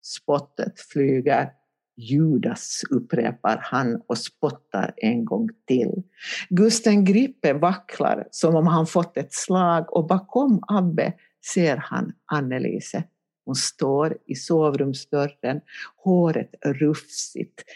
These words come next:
i kära, skira nattkläder. Ser allt, hör allt,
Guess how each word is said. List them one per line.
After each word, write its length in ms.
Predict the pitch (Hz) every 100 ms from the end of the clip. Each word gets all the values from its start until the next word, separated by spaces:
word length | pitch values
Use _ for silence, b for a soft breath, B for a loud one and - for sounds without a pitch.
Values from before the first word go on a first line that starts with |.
| B -
i 60 |
kära, 760 | 131 - - 156 151 135 113 - -
skira 760 | - - 151 139 - - 123
nattkläder. 1200 | - 127 127 - _ - - 139 131 - 55 - _ _ _ _ _ -
Ser 260 | - 180 147
allt, 500 | 135 131 131 _ - _ _ _ _ -
hör 300 | 143 131 139
allt, 480 | - - _ -